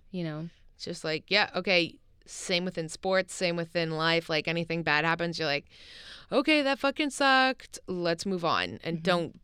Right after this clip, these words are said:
Speaker 2: I don't wanna deal with you.
Speaker 1: Which is, you know, and you mentioned
Speaker 2: <laughs>
Speaker 1: competitive figure skating, right?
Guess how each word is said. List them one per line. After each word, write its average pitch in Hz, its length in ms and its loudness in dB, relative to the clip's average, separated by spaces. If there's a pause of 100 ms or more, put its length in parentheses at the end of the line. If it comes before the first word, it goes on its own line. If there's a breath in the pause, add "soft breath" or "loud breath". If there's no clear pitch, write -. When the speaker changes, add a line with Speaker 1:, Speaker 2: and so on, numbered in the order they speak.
(120)
Speaker 2:
I 170 100 2
don't 175 120 0
wanna 160 160 -2
deal 147 200 -2
with - 140 -6
you. 73 220 -6 (540 loud breath)
Speaker 1:
Which 269 420 -2
is, 247 440 -4 (320)
you 226 200 2
know, 233 120 6
and 180 280 6
you 202 80 6
mentioned 208 500 2
Speaker 2:
<laughs> - 20 -14
Speaker 1:
competitive 185 480 0
figure 277 260 0
skating, 151 440 -2
right? 156 260 0